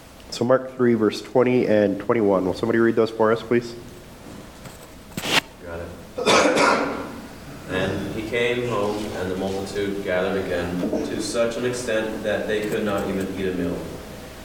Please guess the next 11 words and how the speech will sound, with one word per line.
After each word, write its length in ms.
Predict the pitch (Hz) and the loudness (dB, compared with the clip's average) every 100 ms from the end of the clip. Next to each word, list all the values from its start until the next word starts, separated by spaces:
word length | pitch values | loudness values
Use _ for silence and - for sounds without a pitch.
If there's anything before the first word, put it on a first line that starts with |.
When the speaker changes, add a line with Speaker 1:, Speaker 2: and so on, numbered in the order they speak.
| - | -2
Speaker 2:
And 120 | 127 | 2
when 140 | 135 | 4
his 160 | 135 135 | 4 4
own 260 | 143 143 139 | 2 2 0
people 260 | 131 123 123 | 0 0 0
heard 320 | 123 123 110 | 2 2 2
of 160 | 104 | 0
this, 420 | 98 98 98 98 98 | 2 0 0 -2 -4
they 180 | 107 110 | -2 0
went 140 | 113 | 2
out 120 | 107 | 2